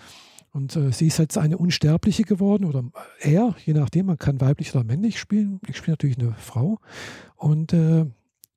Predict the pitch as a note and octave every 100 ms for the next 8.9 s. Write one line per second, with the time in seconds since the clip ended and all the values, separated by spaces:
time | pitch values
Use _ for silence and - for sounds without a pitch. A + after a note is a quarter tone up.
0 | _ C#3 E3 E3 F#3+ - F3 F3 F3 F3
1 | D#3 D3+ D3 D3+ E3+ B2 C#3 B2+ C3+ D3+
2 | C3+ - C3+ D#3 E3 E3 - F#3 A3+ A#3
3 | - A3 G#3 - - - - F3+ F3 F3
4 | F3 D3+ - E3 D#3 C#3 - - A3+ -
5 | F#3+ G#3+ F3 - G3+ F#3+ F3+ F#3 F#3 F3
6 | G#3 - D#3+ D#3 C3 E3 D#3+ D3 D3+ E3
7 | C#3+ D3+ D#4 - G#3+ G3 G3 F3+ E3 A3
8 | - G#3 G3+ F3+ G#3 F#3+ F#3 D#3 D#3